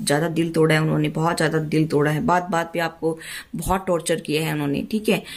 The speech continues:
तो मुझे यहाँ पर दिखाई दे रहा है कि आज आप यही सोच रहे हैं कि आज मेरा partner कैसे मुझ पर प्यार बरसा रहा है, आप ऐसा सोच रहे हैं। हो सकता है कि उन्होंने कोई call, text message किया हो या वो आपके पास ही हो तो वो आपसे प्यार भरी बातें कर रहे हों, ठीक है,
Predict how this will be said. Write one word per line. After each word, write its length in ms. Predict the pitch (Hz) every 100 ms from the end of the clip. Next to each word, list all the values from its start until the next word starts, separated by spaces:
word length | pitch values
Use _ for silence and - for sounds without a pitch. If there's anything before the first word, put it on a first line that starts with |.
| - -
तो 80 | 214
मुझे 240 | 214 240
यहाँ 160 | 240 190
पर 120 | 202
दिखाई 300 | 185 185 190
दे 140 | 175
रहा 100 | 170
है 60 | 185
कि 120 | 202
आज 200 | 196 185
आप 200 | 185 -
यही 200 | 175 208
सोच 260 | 208 185 180
रहे 100 | 180
हैं 120 | 185
कि 120 | 214
आज 280 | 202 208 285 277
मेरा 160 | 285
partner 340 | 277 202 208 208
कैसे 300 | 190 196 202
मुझ 180 | 185 180
पर 160 | 185
प्यार 240 | - 170 165
बरसा 340 | 160 156 151
रहा 140 | 151
है, 100 | 151
आप 200 | - -
ऐसा 200 | 180 -
सोच 300 | 185 170 160
रहे 120 | 160 160
हैं। 120 | 165
हो 140 | 170
सकता 300 | 196 190 -
है 60 | 180
कि 120 | 180
उन्होंने 220 | 175 175
कोई 140 | 170 170
call, 260 | - 170 170
text 280 | 165 160 170
message 280 | 170 185
किया 220 | - 175 170
हो 140 | 185 - - - 190
या 160 | 220
वो 140 | 226 226
आपके 240 | 208 -
पास 300 | 208 175 180
ही 60 | 185
हो 140 | 196
तो 120 | 180 180
वो 100 | 175
आपसे 300 | 165 - 180 -
प्यार 240 | 175 175
भरी 200 | 170 170
बातें 280 | 156 151 165
कर 140 | 170 165
रहे 120 | 165
हों, 140 | 180 220 - - - -
ठीक 160 | 233 214
है, 180 | 233